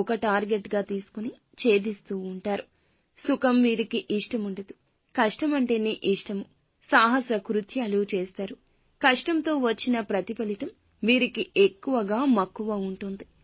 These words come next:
అదే ఇష్టము వీరికి. వీరి పరిస్థితి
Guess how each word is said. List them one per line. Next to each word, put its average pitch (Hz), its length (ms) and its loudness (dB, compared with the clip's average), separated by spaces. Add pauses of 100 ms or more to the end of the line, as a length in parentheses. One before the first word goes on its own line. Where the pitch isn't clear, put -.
(300)
అదే 226 280 4 (180)
ఇష్టము 277 360 0 (140)
వీరికి. - 340 -4 (420)
వీరి 262 280 4 (100)
పరిస్థితి 247 460 0